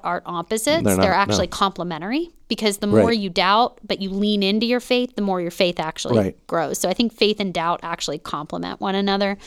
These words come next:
Speaker 1: And so for that, uh,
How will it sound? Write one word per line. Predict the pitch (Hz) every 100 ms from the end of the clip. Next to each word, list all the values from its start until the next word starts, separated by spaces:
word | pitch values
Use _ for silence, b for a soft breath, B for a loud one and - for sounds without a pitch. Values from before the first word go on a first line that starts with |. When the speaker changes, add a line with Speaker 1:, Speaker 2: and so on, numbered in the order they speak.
| B B B B B -
Speaker 1:
And | 220 202 196 202 196 _ _ _ _ _ _ _ - -
so | - 247 220
for | 214 226
that, | 208 185 220 269 233 202 185 -
uh, | 220